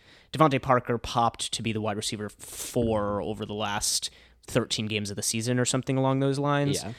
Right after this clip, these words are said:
Speaker 1: Corey Davis w-, was not that good this past year, but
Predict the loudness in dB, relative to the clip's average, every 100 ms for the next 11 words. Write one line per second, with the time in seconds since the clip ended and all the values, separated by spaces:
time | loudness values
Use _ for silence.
0 | -16 -2 6 6 8 8 8 6 2 2
1 | -2 -10 -20 -20 _ _ _ _ -14 -12
2 | -16 -16 -10 -10 -10 -10 -12 -14 -20 _
3 | _ -16 -10 0 4 8 6 6 0 0
4 | 0 -2 2 4 2 -4 -4 -4 0 0
5 | 2 0 0